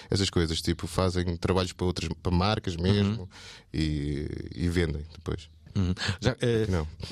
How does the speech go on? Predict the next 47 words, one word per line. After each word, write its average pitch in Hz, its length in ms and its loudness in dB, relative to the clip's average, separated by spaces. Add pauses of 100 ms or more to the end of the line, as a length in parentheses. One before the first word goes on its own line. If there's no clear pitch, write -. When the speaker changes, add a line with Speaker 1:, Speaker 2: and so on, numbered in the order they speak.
(120)
Speaker 2:
eh, 143 140 0
mas 123 140 2
já 139 80 4
sei 151 100 0
qual 151 140 4
é 143 40 4
a - 20 2
pergunta 139 220 -2
que 143 60 -2
eu 135 60 -2
queria 139 160 0
fazer, 127 260 0
que 92 260 0 (260)
é, - 80 -8
eh, - 100 -8
eh, - 140 -6 (100)
eh, - 100 -6 (300)
nós 107 160 4
estamos 165 200 2
aqui 107 180 -2
por - 100 -8
causa 107 220 4
da 107 80 4
radioatividade. 90 680 0 (200)
É 95 200 4
esse, 101 280 2
é 113 100 2
esse 113 180 4
projeto 107 380 0
que - 80 0
nos 95 140 4
trouxe, - 340 -2 (300)
nos - 100 -2
trouxe - 220 0
aqui. - 220 -4 (580)
E 160 40 4
basicamente 160 520 0
é 131 80 2
uma 127 300 4
rádio 95 380 0 (480)
que 104 140 4
vai 87 160 2
ser - 160 0
criada, 82 500 2
Oscar, 92 260 0
ajuda-me 104 320 2
aqui, 104 200 0